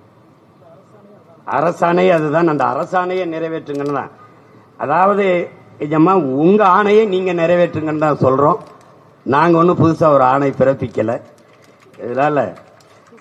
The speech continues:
அதெல்லாம் செய்வாங்க, கவலைப்படாதீங்க. இந்த ரெண்டு மாசம்தான் தேர்தல் இருக்குது. ஒற்றை விரலால் உலகத்தை திரும்பி பார்க்க வைக்கக்கூடிய ஒரு பெரும் மாறுதலை நம்மளால் செய்ய முடியும். இனிமே வந்து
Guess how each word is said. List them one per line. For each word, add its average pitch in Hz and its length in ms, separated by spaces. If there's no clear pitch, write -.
அதெல்லாம் 123 460
செய்வாங்க, 151 420
கவலைப்படாதீங்க. 143 720
இந்த 139 140
ரெண்டு 143 280
மாசம்தான் 147 520
தேர்தல் 135 440
இருக்குது. 127 460
ஒற்றை 135 480
விரலால் 147 460
உலகத்தை 147 520
திரும்பி 156 340
பார்க்க 143 320
வைக்கக்கூடிய 127 460
ஒரு 120 160
பெரும் 147 340
மாறுதலை 135 380
நம்மளால் 123 480
செய்ய 123 200
முடியும். 110 400
இனிமே 127 320
வந்து 151 300